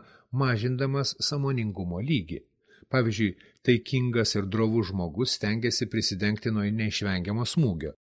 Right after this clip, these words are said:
Jis negali apsiginti, nes sąmonę užblokavo baimė ir jo reakcija į aplinką sulėtėjo, rodos migla užtemdė akis. Taip pat veikia ir įsiūtis. Žmogus visiškai įsigilinęs į vaidinimą ir nieko aplink nemato, negirdi.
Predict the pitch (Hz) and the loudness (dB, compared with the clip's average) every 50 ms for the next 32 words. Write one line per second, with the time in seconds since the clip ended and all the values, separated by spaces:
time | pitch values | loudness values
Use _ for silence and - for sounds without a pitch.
0 | _ _ _ - 110 - - 131 131 139 180 202 190 147 101 - - - 107 101 | _ _ _ -6 -4 -2 0 0 2 4 6 6 6 6 4 2 0 -2 -2 0
1 | 104 104 98 90 - 95 87 87 85 - - - 101 95 95 101 104 107 107 104 | 2 0 0 0 -2 -4 -4 -2 -2 0 0 0 0 0 0 0 0 0 0 -2
2 | 92 95 104 104 - 113 107 98 98 95 95 117 156 170 151 120 101 85 73 69 | -2 -2 -4 -2 0 0 0 0 0 0 2 2 4 4 4 2 2 0 -2 -6
3 | - _ _ _ _ - 110 107 110 107 101 98 92 87 82 78 - - - - | -10 _ _ _ _ -2 0 2 4 4 4 4 2 0 0 0 -2 -6 -6 -2
4 | 120 113 107 104 107 98 85 82 - 101 104 101 - 117 110 - - 123 131 147 | -2 0 0 2 2 0 0 -2 -2 -4 -4 -4 -4 -4 -4 -4 -2 0 0 0
5 | 147 - 151 113 92 85 80 85 98 98 95 107 - - 147 165 165 175 147 101 | 2 2 2 4 4 2 0 -2 -2 -2 -2 -2 -2 -2 -2 2 4 4 4 4
6 | 87 - - - 92 82 80 82 - 92 90 - - - - - - - _ _ | 2 -2 -6 -6 -4 -4 -4 -2 -4 -4 -4 -4 -6 -6 -6 -8 -10 -12 _ _
7 | _ _ _ - - - _ _ _ _ _ - 135 131 131 - 196 202 170 160 | _ _ _ -20 -20 -20 _ _ _ _ _ 4 4 4 6 4 2 4 4 4
8 | 165 165 160 160 - 160 - - 147 143 143 - - 123 107 90 - - 82 76 | 4 4 4 2 0 -2 0 0 0 0 0 -2 -2 -2 -2 -2 -4 -6 -8 -8
9 | - - 71 - - - - _ _ _ _ _ _ _ _ _ _ _ - 101 | -8 -10 -10 -8 -10 -10 -12 _ _ _ _ _ _ _ _ _ _ _ -8 -2
10 | 101 123 139 135 131 131 110 117 135 175 160 - 196 - - - 160 147 - - | 2 2 4 4 4 2 2 2 2 2 4 4 2 2 2 2 2 2 2 0
11 | - 131 127 135 131 123 120 120 117 110 - - 117 113 120 117 117 135 156 165 | -2 -2 0 0 0 0 0 0 0 0 0 0 2 4 4 4 4 4 4 4
12 | 170 165 165 160 131 113 110 131 131 131 - 139 120 - 123 120 110 - - 113 | 4 4 4 4 2 2 2 0 -2 0 0 -2 -2 -2 -2 -4 -2 -2 0 0
13 | 107 104 101 104 107 117 - - 127 123 127 123 113 101 101 90 85 76 76 73 | 0 2 0 0 0 -2 -2 -2 -2 0 0 0 0 0 -2 -2 -4 -6 -8 -12